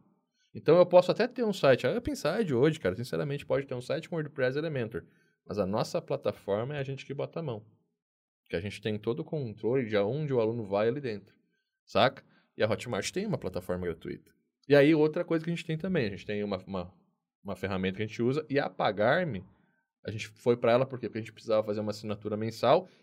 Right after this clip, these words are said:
e ter controle sobre a assinatura. A Hotmart não faz isso. Eu não consigo baixar ou subir o preço de um aluno,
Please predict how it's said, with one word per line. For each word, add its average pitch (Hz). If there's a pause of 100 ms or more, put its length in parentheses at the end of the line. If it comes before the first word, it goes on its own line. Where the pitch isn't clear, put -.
e 139
ter 156
controle 160
sobre 175
a 165
assinatura. 170
A 110
Hotmart 120
não 127
faz 147
isso. 123 (320)
Eu -
não 104
consigo 120
baixar 113
ou 98 (240)
subir 110
o 120
preço 104
de 104
um 104
aluno, 101